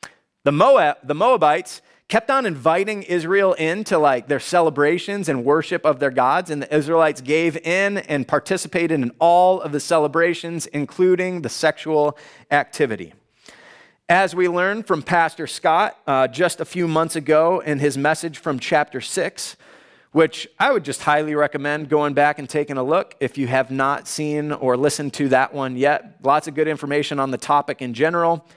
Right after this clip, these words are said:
Kinda sets us up for sure. Um, but what we learned from that is that the Corinthian church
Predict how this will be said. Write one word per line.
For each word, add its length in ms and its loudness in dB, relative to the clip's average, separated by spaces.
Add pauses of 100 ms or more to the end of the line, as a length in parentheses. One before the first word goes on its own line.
(180)
Kinda 220 -2
sets 280 0
us 140 -4
up 480 -2
for 100 -4
sure. 460 -2 (840)
Um, 180 4
but 160 0
what 100 2
we 120 2
learned 240 0
from 160 -2
that 240 2
is 80 -8
that 160 0
the 40 -16
Corinthian 520 -4
church 440 -8